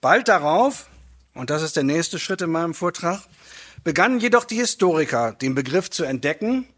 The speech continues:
und diese Forschungstradition gewisserweise und sie für die historische Gewaltforschung zu instrumentalisieren.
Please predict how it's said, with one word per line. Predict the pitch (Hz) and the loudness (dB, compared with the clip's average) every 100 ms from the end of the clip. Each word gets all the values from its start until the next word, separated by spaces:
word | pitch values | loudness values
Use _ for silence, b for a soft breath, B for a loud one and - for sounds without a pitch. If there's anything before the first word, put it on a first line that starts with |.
| _ _ _ | _ _ _
und | 135 127 | -6 -2
diese | 123 127 123 | 0 2 0
Forschungstradition | 110 131 147 185 - 170 175 - 190 196 | 0 2 2 2 0 0 0 0 0 0
gewisserweise | 185 180 190 170 165 175 202 220 - b b b b b b _ | -2 -4 -2 0 -2 0 -2 -4 -10 b b b b b b _
und | - 185 | -2 0
sie | 185 196 | 0 0
für | 214 | 0
die | 208 190 | 2 0
historische | 175 - 233 240 226 - 147 127 117 101 | 0 0 4 4 4 4 2 2 -2 -6
Gewaltforschung | 117 117 123 - 123 120 127 117 | 0 2 0 -2 -4 -2 -2 -4
zu | - 127 | -6 -8
instrumentalisieren. | 123 - 127 123 123 120 127 123 95 | -8 -4 -2 -2 -2 -4 -4 -4 -6